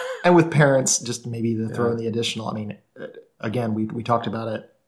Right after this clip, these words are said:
Speaker 1: that that's what the body is supposed to be. They're the
Speaker 2: Yeah.
Speaker 1: people who are going to
Speaker 2: Right.
Speaker 1: see close. Well, who better when your kid has a problem or is dealing with something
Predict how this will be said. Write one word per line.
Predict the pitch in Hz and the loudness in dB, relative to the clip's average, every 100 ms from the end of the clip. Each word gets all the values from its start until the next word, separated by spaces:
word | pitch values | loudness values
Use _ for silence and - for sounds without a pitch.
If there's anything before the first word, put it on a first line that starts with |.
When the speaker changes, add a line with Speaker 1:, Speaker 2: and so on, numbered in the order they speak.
| _ _ _ | _ _ _
Speaker 1:
that | - 87 - | -4 -4 -6
that's | - 113 | -6 -6
what | - | -6
the | 107 | -6
body | 107 107 | -6 -6
is | 101 | -6
supposed | - - - 107 - | -10 -12 -8 -6 -4
to | 110 | -2
be. | 120 120 | -2 -2
They're | 113 107 | -4 -4
the | 107 | -2
Speaker 2:
Yeah. | 110 | 0
Speaker 1:
people | 104 104 | 0 0
who | 113 | 0
are | |
going | 110 120 113 | 0 0 2
to | |
Speaker 2:
Right. | 107 | 2
Speaker 1:
see | 123 107 - | 2 0 -4
close. | - 131 - - - - | 2 2 0 -10 -20 -6
Well, | 117 113 - _ - | -2 -2 -4 _ -2
who | 170 185 - | 0 0 0
better | 123 107 98 110 _ _ _ | 0 0 -4 -10 _ _ _
when | - 214 | -2 0
your | 202 | 0
kid | 208 120 123 | -2 -4 -4
has | 123 | -4
a | 113 | -8
problem | - 101 117 135 151 - | -6 -4 -4 -6 -8 -4
or | 107 196 - | -2 -2 -4
is | 107 | -8
dealing | - 107 117 | -4 -2 -2
with | 120 | -2
something | - 123 123 131 135 | -2 -2 -2 -6 -6